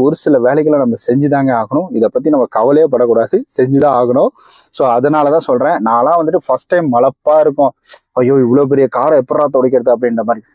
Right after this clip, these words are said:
போக போக போக இது பண்ணிதான் ஆகணும் அப்படின்ற ஒரு கட்டாயத்துக்குள்ள தள்ளப்பட்டுட்டேன் நான். சரி, ஓகே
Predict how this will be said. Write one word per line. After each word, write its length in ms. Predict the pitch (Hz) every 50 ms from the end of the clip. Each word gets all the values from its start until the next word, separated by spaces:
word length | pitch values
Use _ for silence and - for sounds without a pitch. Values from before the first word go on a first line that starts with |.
| _ 147
போக 240 | 160 180 175 180 170 - 165
போக 180 | 151 147 147 143 139
போக 220 | 185 - 196 214 214 - 127 117
இது 100 | 127 - -
பண்ணிதான் 400 | 123 131 127 127 131 156 151 135 139
ஆகணும் 240 | 147 - 160 156 139 123
அப்படின்ற 280 | 120 131 143 139 151 170 147
ஒரு 80 | 123 - - 131
கட்டாயத்துக்குள்ள 560 | 127 123 165 160 160 151 131 123 127 143 135 - 117
தள்ளப்பட்டுட்டேன் 600 | 127 131 127 - 117 107 107 - - 98 98 98
நான். 140 | - - _ _ _ _ _ _ _ _ _ _ _ _ -
சரி, 140 | 175 156 151 160
ஓகே 180 | 175 180 180